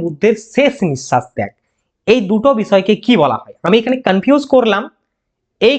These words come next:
কারণে পয়েন্টটা, কারণ তোমাদেরকে আমি আগের ক্লাসে বলেছি অনেকবার।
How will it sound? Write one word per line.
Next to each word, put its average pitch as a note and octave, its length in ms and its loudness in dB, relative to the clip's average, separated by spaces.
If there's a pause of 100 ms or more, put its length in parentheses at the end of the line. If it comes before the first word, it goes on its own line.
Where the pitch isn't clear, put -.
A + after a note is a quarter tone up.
কারণে G#3+ 280 0 (100)
পয়েন্টটা, E3 320 -2 (420)
কারণ G3 180 -2 (120)
তোমাদেরকে G#3 360 0
আমি A3+ 100 2
আগের G3+ 280 0
ক্লাসে G#3 220 0 (120)
বলেছি E3+ 300 0
অনেকবার। A2 300 -10